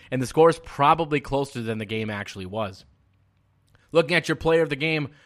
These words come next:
for the Warriors, given the nod to, I mean, there's a number of guys that you like in this one, but ultimately, I'll give it to the guy that scored the, the second most points,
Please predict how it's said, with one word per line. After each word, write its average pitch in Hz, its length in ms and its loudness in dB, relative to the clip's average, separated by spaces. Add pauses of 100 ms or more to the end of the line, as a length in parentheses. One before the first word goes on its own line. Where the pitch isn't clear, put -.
(100)
for 180 460 4
the 151 140 0
Warriors, 120 540 2 (400)
given 143 340 0
the 127 100 -6
nod 123 420 -4 (120)
to, 123 460 -6 (500)
I 151 40 -4
mean, 175 80 0
there's 180 120 -2
a 185 40 0
number 240 220 4
of 202 60 2
guys 185 280 4
that 156 120 0
you 156 80 0
like 165 240 2
in 143 60 -2
this 131 180 -4
one, 123 220 -2 (320)
but 139 240 4
ultimately, 143 420 4
I'll 185 180 2
give 220 200 0
it 190 80 -10
to 190 160 -4
the 156 80 -4
guy 147 260 2
that 135 140 -2
scored 170 480 0 (120)
the, 123 540 -2 (220)
the 139 100 -6
second 180 340 0
most 135 260 -2
points, 113 360 -4